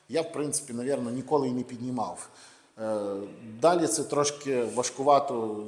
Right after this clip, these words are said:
з-, як скажуть, вгадати, підібрати і щоб скоригувати це все. Тому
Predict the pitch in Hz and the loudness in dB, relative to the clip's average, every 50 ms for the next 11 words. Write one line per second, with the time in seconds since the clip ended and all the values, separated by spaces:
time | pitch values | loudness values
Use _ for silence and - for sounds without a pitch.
0 | 107 104 104 104 - - - - - - 117 123 131 131 113 110 107 - 98 104 | -10 -10 -10 -8 -8 -6 -6 -4 -4 -4 -4 -4 -6 -6 -6 -8 -10 -14 -16 -12
1 | 117 117 - - - 127 113 117 113 - - - 101 - - 127 127 180 190 190 | -12 -12 -12 -10 -8 -8 -8 -8 -10 -12 -16 -18 -12 -6 -4 -2 0 2 0 0
2 | - 151 - - 117 117 113 123 143 151 147 - 123 117 110 - - 120 110 - | 0 -6 -10 -10 -10 -10 -4 -2 0 0 0 -2 -4 -8 -10 -10 -10 -8 -6 -6
3 | - - 120 117 117 113 110 95 80 78 - - 80 - - - - - - - | -6 -6 -6 -8 -8 -8 -8 -8 -8 -8 -10 -12 -20 -20 -20 -20 -20 -20 -18 -8
4 | - - 107 92 - - 80 - - - 131 160 185 226 240 - | -8 -6 -2 -2 -2 -4 -4 -8 -8 -6 0 2 2 2 2 0